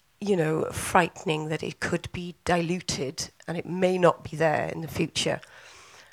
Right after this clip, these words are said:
I felt it was my responsibility as a human being, as a mother,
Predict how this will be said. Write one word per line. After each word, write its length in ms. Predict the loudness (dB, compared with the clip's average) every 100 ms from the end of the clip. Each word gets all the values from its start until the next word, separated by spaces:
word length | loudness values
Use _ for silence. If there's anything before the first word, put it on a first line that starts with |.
| -8
I 100 | -4
felt 440 | -4 6 6 6 0
it 120 | -4
was 180 | -4 0
my 180 | 2 2
responsibility 1300 | 0 -2 0 -2 -2 -4 -4 -6 -6 -6 -6 -8 -14 -20 -20 _ _
as 140 | 2
a 40 | 2
human 400 | 2 0 0 0
being, 480 | -2 0 -2 -4 -10 -20 -20 _ _ _ -20 -20 -20 -20 _ _ 0
as 120 | 4
a 40 | 6
mother, 440 | 6 4 2 0